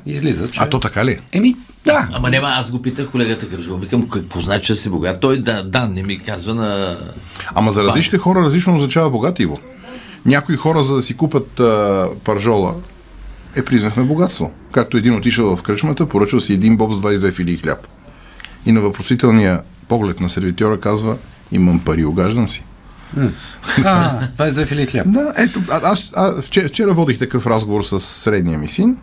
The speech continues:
Speaker 2: За, м, той има някаква игра в, а, м, някъде в мрежата, в която харчиш парите на Илон Мъск. Майтап някакъв.
Speaker 1: Да.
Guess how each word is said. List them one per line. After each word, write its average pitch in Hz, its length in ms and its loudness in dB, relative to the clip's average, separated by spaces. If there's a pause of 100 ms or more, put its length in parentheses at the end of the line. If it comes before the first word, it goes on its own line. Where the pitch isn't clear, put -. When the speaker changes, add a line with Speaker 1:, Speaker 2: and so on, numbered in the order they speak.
(560)
Speaker 2:
За, 156 320 4
м, 120 320 0
той 147 100 4
има 127 120 6
някаква 123 280 0
игра 117 360 0
в, 156 360 0
а, 135 40 0 (400)
м, 95 220 -2 (340)
някъде 98 360 0
в - 80 -8
мрежата, 139 320 2
в - 60 -4
която 143 260 0
харчиш 131 340 -2
парите 123 320 0
на 127 100 2
Илон 107 200 2
Мъск. 90 220 -2 (1900)
Майтап 254 340 2
някакъв. - 440 -8
Speaker 1:
Да. 95 160 -6